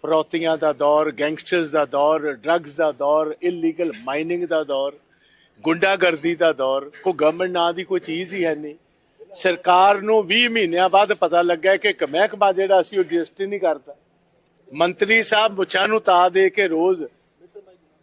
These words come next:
ਨਵੀਂ ਤੋਂ ਨਵੀਂ ਡਿਸ਼ ਨੂੰ ਤੜਕਾ ਲਗਾਉਂਦੇ ਰਹੇ। ਵੀਹਾਂ ਮਹੀਨਿਆਂ ਬਾਅਦ ਪਤਾ ਲੱਗਾ ਇਹਨਾਂ ਕੋਲ ਤਾਂ ਮਹਿਕਮਾ ਹੀ ਹੈ ਨਹੀਂ।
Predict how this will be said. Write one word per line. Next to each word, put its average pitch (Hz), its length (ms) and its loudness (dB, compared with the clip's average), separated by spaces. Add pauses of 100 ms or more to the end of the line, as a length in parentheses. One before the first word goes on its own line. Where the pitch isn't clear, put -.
(320)
ਨਵੀਂ 208 300 0
ਤੋਂ 233 160 4
ਨਵੀਂ 208 360 0
ਡਿਸ਼ 185 280 2
ਨੂੰ 202 160 -2
ਤੜਕਾ 185 380 0
ਲਗਾਉਂਦੇ 170 480 2
ਰਹੇ। 202 160 2
ਵੀਹਾਂ 202 420 2 (420)
ਮਹੀਨਿਆਂ 151 400 -4
ਬਾਅਦ 208 260 4
ਪਤਾ 180 260 0
ਲੱਗਾ 180 300 0
ਇਹਨਾਂ 202 200 -4
ਕੋਲ 196 120 -8
ਤਾਂ 190 80 -2
ਮਹਿਕਮਾ 180 340 -8
ਹੀ 214 100 -10
ਹੈ 196 100 -8
ਨਹੀਂ। 131 140 -20